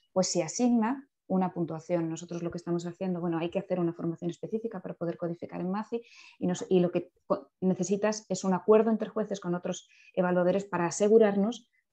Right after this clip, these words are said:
eso pasa en muchas otras investigaciones, pero en esta es, esto es fundamental,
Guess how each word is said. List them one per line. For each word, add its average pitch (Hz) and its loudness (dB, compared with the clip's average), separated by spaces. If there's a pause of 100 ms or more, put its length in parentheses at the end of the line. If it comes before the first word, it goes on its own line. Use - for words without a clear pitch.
(160)
eso - -8
pasa 160 -4
en 156 -2
muchas 160 -6
otras 160 -8
investigaciones, 165 -4
pero 175 -4
en 175 2
esta 185 0
es, 185 -2 (300)
esto 185 -2
es 180 0
fundamental, 185 -2